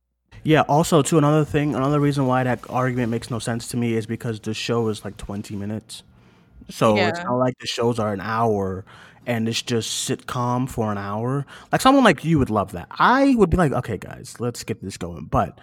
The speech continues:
Speaker 1: the fact that the shows are so short, I think, helps with the story because that stuff doesn't get old. You know what I mean? Like, the, the silliness and stuff like that doesn't get old.
Speaker 2: I mean, we said this, um,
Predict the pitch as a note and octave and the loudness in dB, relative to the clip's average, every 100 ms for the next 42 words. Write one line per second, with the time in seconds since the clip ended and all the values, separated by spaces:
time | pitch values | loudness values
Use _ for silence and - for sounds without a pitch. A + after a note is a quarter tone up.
0 | - - _ - C3+ D#3+ F3+ D#3+ - D#3 | -20 -20 _ -4 0 0 4 2 4 4
1 | D3 B2+ - B2+ - - E3 C#3 - B2+ | 4 2 2 2 2 0 4 4 4 -4
2 | C#3 A2+ G#2 D3+ A2+ A#2+ - A2+ - A3 | -2 -2 0 0 0 -8 -8 -6 -2 0
3 | G2 F2+ - B2+ C3+ B2 A2+ G2+ _ - | -2 -6 -6 -6 0 0 0 -4 _ -20
4 | _ _ _ _ _ _ - D3+ D3+ - | _ _ _ _ _ _ -4 -2 -2 0
5 | E3 E3 D#3 C#3 C#3 C#3 - A#2+ B2+ F#2+ | 0 0 0 0 0 0 0 0 2 0
6 | F2+ - - E3+ G#3+ G#3+ G#3+ G#3 G3+ - | -4 -12 -2 2 4 4 4 2 -2 0
7 | D3 C#3 D3 B2+ A2+ B2+ - D#3 D#3 D3+ | 0 4 4 4 2 -2 -2 2 2 4
8 | D#3 D3 D3+ - C3 C#3+ C3 B2 A2+ B2 | 2 2 -2 -2 -4 -2 -2 -2 -2 -2
9 | G#2+ A#2+ A2+ A2+ A2+ G#2+ - A#2+ G#2+ B3 | -2 -4 -2 -4 -4 -6 0 2 2 2
10 | B3 A#3+ A3 A#3 C#4 D#4 C4+ G#3+ G#3 G#3 | -2 -2 -4 -4 -2 -2 -2 -2 -4 -4
11 | - - - - G3+ F#3 F3+ F3+ F#3+ A3+ | -10 -12 -14 -4 0 2 0 -4 -12 -18